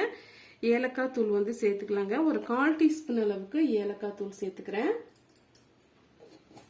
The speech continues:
இது கூடவே ஒரு கால் கப் அளவுக்கு நெய் வந்து சேர்த்துக்கலாங்க. அதை விட ஒரு, ஒரு டீஸ்பூன் அளவுக்கு கொஞ்சம் குறைவா கூட நம்ம சேர்த்துக்கலாம்.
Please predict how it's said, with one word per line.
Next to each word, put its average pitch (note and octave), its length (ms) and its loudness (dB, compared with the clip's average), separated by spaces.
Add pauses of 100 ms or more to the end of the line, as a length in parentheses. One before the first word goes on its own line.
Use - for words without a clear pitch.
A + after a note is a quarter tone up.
(1040)
இது A3+ 160 -2
கூடவே G#3 340 2 (2000)
ஒரு D#4+ 120 4 (140)
கால் C4+ 380 2
கப் A#3+ 240 -2
அளவுக்கு G3 400 0 (480)
நெய் A3+ 260 10
வந்து A3+ 240 4
சேர்த்துக்கலாங்க. G3+ 580 0 (640)
அதை E4 220 4
விட G4+ 100 6 (320)
ஒரு, C4+ 240 6 (400)
ஒரு C4 180 6
டீஸ்பூன் D4+ 460 6
அளவுக்கு A#3+ 280 4 (100)
கொஞ்சம் C#4 320 4
குறைவா A3 360 6
கூட G#3 240 2
நம்ம G#3+ 320 0
சேர்த்துக்கலாம். G3+ 580 -2